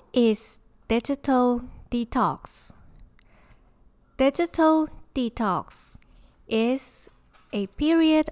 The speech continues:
of time during which you refrain from using electronic devices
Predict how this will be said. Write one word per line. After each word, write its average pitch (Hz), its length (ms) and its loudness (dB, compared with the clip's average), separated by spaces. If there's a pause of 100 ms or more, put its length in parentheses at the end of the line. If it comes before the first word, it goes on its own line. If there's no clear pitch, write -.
of 233 260 0
time 220 600 -2 (920)
during 285 460 2
which - 460 -2 (640)
you 269 280 0
refrain 233 840 -2 (340)
from 226 540 -2 (160)
using 277 680 -4 (240)
electronic 226 840 -2 (340)
devices 214 880 -4